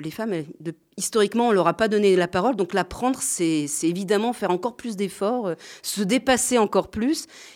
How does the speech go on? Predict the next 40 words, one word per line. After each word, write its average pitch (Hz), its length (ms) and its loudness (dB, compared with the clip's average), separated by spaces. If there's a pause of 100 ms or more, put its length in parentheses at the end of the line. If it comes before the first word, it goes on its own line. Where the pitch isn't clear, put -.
et 175 380 4 (300)
surtout 247 260 0
dans 233 80 6
des 220 140 4
milieux 220 260 4
qui 214 140 -8
sont 196 340 0 (220)
a 202 100 0
priori 196 460 0
pas 220 180 -2
étiquetés - 480 -6
pour 175 240 -10
elles, 247 140 -2
c'est-à-dire 160 440 -4 (420)
les 185 120 4
sciences 214 560 -2
et 175 80 -4
puis, 202 400 -6
euh, 151 180 -2
bah, 151 120 -4
le 165 100 -2
théâtre. 185 460 0 (160)
En 208 100 2
France, 233 420 0
le 196 60 -2
théâtre, 190 540 0
il 160 80 -2
y 165 40 2
a 160 40 -4
pas 214 140 -2
eu 214 60 0
de, - 80 -8
la 185 100 -2
première 240 320 -6
femme, 240 220 -4
j'ai 180 140 -8
pris 175 180 -12
des 180 100 -6
notes, 220 160 -6
c'était 208 320 -6